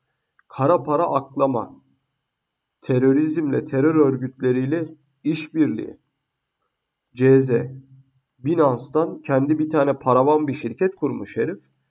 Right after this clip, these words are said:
Binance'daki paraları oraya gönderiyor. Yani yatırımcının parasına, bildiğiniz içerideki yatırımcının parasını şeye gönderiyor adam ya. Kendi kişisel şirketine gönderiyor.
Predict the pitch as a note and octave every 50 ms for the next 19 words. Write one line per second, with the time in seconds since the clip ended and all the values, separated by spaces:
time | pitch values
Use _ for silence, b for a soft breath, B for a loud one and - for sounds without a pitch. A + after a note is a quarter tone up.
0 | _ _ _ _ _ _ _ _ _ _ - C3 D#3 D#3+ E3 D#3+ D#3+ D#3+ C#3 E3+
1 | E3 E3 E3 - - D3 C#3 B2+ B2 A#2+ B2+ C#3+ F3 G#3+ G3+ F3 D#3+ E3 F3+ G3
2 | - - F3+ A#2+ A2+ G#2+ G#2 G2+ G2+ F#2 E2 - - _ _ _ _ _ _ _
3 | _ _ _ _ _ _ _ _ _ - G#2 G2+ G2+ G2+ G2+ F#2 D#2+ - - -
4 | _ _ _ _ _ _ _ _ - - A#2 A#2 A#2 - C3+ C#3+ D3 D3 C#3+ D3
5 | D#3+ F#3 F#3+ F#3+ - D#3+ D#3 D#3 C#3+ - - - A#2+ A#2+ A2+ B2 D3+ E3 D3+ B2+
6 | B2 A#2 A#2 A2+ - - C3+ C3+ E3 D#3 C#3+ C#3+ D3 C#3+ C#3 C#3+ D3+ C#3 - -
7 | C3 A#2+ A#2+ A2+ A2+ A2 A2+ A#2 A2+ - D#3 C#3+ B2 A2+ - - E3+ G3+ G3+ G3+
8 | G#3+ A3+ B3+ A3+ A3 G#3 E3 C#3+ B2+ A#2+ A#2 A2+ A2 G#2+ G#2 G#2 G#2 G#2 G#2 G#2+
9 | A2 A#2+ D3 G3 _ _ _ _ _ _ _ _ _ _ _ _ - D#3 D3+ E3
10 | E3 E3+ E3 D#3+ - - - - F3+ E3+ E3 D#3 D#3 - D#3+ D3+ D#3+ E3+ D#3+ E3
11 | F#3 A3 A3+ G#3 F#3 D#3 B2 A2 G#2 G#2 G2 - A2+ -